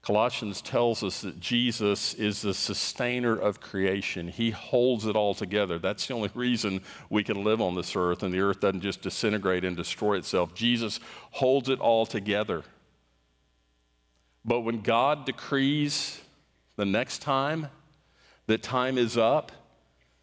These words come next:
Jesus is gonna let go. And catastrophic disaster is gonna come on the earth, not by flood,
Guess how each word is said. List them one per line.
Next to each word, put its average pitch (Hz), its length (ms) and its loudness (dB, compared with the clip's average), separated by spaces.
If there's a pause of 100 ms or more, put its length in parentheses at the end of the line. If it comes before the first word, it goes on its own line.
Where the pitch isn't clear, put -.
(300)
Jesus 120 400 0
is - 80 -8
gonna 110 200 2
let 104 240 2
go. 101 280 2 (1300)
And 104 140 -4
catastrophic 123 960 0
disaster 110 800 -2
is 98 140 -2
gonna 95 180 -4
come 110 220 -4
on 101 100 0
the 104 120 2
earth, 92 200 2 (400)
not 113 460 0
by 123 280 4
flood, 95 760 2